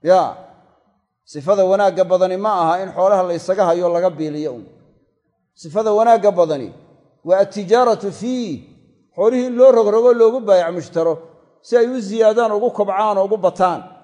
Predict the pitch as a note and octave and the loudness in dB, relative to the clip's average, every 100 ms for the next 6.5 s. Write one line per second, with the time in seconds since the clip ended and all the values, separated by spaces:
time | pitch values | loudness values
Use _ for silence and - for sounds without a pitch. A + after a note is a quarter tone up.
0 | _ _ - G#3+ - E3 G2 - _ _ | _ _ -2 -2 -2 -12 -16 -20 _ _
1 | _ _ _ _ _ _ _ - F#3+ A#3 | _ _ _ _ _ _ _ -8 2 2
2 | A3+ A#3 B3+ B3 C4 B3 A#3+ F#3 D3+ G#2+ | 4 0 0 2 2 0 0 -2 -4 -12
3 | E2+ _ _ _ _ _ _ _ _ E3 | -18 _ _ _ _ _ _ _ _ -4
4 | A3 C4 A#3 G#3+ A#3 B3 A#3+ A#3+ C4 A#3 | 2 2 0 -2 2 2 2 4 4 4
5 | A#3 - B3+ - G#3 G3 A3 F#3+ F3+ F#3 | 2 0 -4 0 0 0 0 0 0 0
6 | E3+ E3 D#3 B2+ | -2 -2 -4 -6